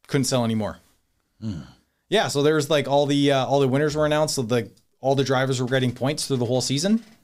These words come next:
Speaker 2: Okay.
Speaker 1: And so all of the, uh,
Speaker 2: Damn.
Speaker 1: yeah.
Speaker 2: Look how happy he looks.
Speaker 1: Mm-hmm. So the Midwest, the Midwest mods at the top there on the, in the comments, those
Speaker 2: Yeah.
Speaker 1: are what are also known as the, the B mods.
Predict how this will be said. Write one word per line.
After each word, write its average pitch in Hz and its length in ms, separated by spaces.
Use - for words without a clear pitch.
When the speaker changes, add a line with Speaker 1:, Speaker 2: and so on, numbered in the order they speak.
Speaker 2:
Okay. 120 680
Speaker 1:
And 127 280
so 135 140
all 131 220
of 120 160
the, 127 320
uh, 110 400
Speaker 2:
Damn. 120 440
Speaker 1:
yeah. 156 280
Speaker 2:
Look - 100
how 117 100
happy 98 280
he 80 60
looks. - 400
Speaker 1:
Mm-hmm. 139 320
So 143 160
the 135 60
Midwest, 156 580
the 131 80
Midwest 147 500
mods 135 300
at 127 80
the 113 80
top 127 300
there 160 360
on 120 220
the, 107 420
in 117 80
the 113 80
comments, 135 400
those 127 240
Speaker 2:
Yeah. 131 80
Speaker 1:
are 120 80
what 117 180
are 110 140
also 110 280
known 110 180
as 101 100
the, 98 220
the 95 100
B 110 140
mods. 135 420